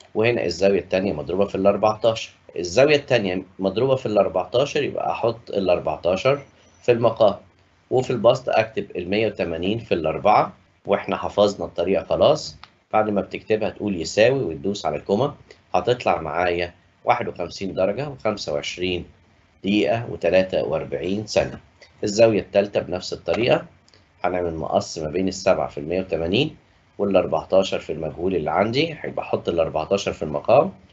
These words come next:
والبسط هكتب مية وتمانين في سبعة وأقسم على الأربعتاشر وأقول يساوي،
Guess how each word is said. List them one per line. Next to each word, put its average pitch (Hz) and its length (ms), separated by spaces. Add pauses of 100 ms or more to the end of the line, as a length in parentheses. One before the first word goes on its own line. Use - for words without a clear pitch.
(160)
والبسط 113 400
هكتب 113 400
مية 98 160
وتمانين 85 500
في - 120
سبعة 95 460 (720)
وأقسم 107 360
على 85 280
الأربعتاشر 80 840
وأقول 82 280
يساوي، 85 440